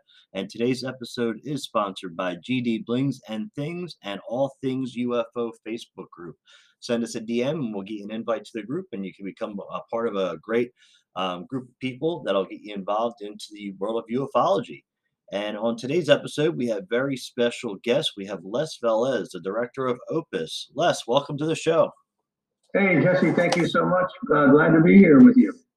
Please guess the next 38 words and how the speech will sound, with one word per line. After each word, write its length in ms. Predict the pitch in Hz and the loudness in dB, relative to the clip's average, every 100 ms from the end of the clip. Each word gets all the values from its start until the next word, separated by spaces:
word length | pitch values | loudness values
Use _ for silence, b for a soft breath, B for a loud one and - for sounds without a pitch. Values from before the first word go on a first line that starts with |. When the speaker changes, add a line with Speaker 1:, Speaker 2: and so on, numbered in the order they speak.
| _ | _
Speaker 1:
Yeah, 240 | 120 175 | 2 4
this 220 | 123 120 113 | 4 2 -4
is, 100 | 110 | -2
uh, 220 | 110 110 | -2 -2
something 320 | 143 127 123 | -4 -4 -4
I've 100 | 113 | -2
been 100 | 117 | 0
wanting 280 | 123 110 101 | -2 -6 -4
to 40 | |
do 120 | 123 | -4
for 160 | 123 117 | 0 -2
a 40 | |
long 280 | 110 117 117 | 0 0 -2
time, 320 | - 123 151 | -2 -4 -4
get 180 | 123 113 | -6 -8
you 100 | 107 | -6
on 180 | 113 117 | -6 -6
here 180 | 123 131 | -6 -8
and 140 | 98 | -8
talk 160 | - 113 - | -4 -4 -2
about 240 | 117 101 | -2 -2
what 100 | 104 | -8
you're 140 | 95 90 | -16 -12
doing 240 | 110 123 | -6 -2
over 140 | 117 113 | -2 -2
there 240 | 104 104 95 | -4 -4 -4
at 40 | |
Opus. 440 | 95 170 175 - - b b _ | -8 -12 -12 -14 -18 b b _
Um, 260 | 95 101 98 | -6 -4 -6
so 140 | 101 113 | -8 -4
thank 200 | 123 131 | -4 -4
you 80 | |
for 120 | 127 120 | -12 -6
coming 240 | 135 127 | -4 -2
on 160 | 151 170 | -4 -6
today. 240 | 80 73 - _ _ _ _ _ _ _ _ _ 147 | -10 -10 -18 _ _ _ _ _ _ _ _ _ 4
Speaker 2:
Uh, 400 | 143 139 143 135 | 6 6 6 6
my, 280 | 147 156 | 6 4